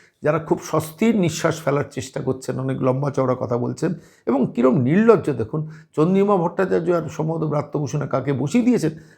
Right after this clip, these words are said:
সংবাদ মাধ্যমের সামনে বসিয়ে দিয়ে বলছেন, "আমরা এটা মানে, মা-, মা-, আমরা খুব স্বস্তির নিঃশ্বাস ফেলছি", বোঝানোর চেষ্টা করছেন। কতটা নির্লজ্জ বলুন তো।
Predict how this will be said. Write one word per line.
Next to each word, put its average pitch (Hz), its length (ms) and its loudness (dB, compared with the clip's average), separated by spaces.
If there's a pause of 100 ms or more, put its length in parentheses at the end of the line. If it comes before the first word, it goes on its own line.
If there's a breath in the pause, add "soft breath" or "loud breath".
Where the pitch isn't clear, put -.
(140 loud breath)
সংবাদ 233 260 4
মাধ্যমের 214 340 4
সামনে 147 260 -4
বসিয়ে 151 320 -2
দিয়ে 190 140 0
বলছেন, 175 320 2 (320 loud breath)
"আমরা 180 340 6
এটা 175 280 4
মানে, 170 420 -2 (300 loud breath)
মা-, 127 140 0
মা-, 139 640 0
আমরা 151 220 4
খুব 165 180 0
স্বস্তির 202 400 2
নিঃশ্বাস 190 440 2
ফেলছি", 160 220 0
বোঝানোর 147 340 0
চেষ্টা - 280 -8
করছেন। - 280 -8
কতটা 180 300 -4
নির্লজ্জ 185 460 -2
বলুন 151 240 0
তো। - 140 -12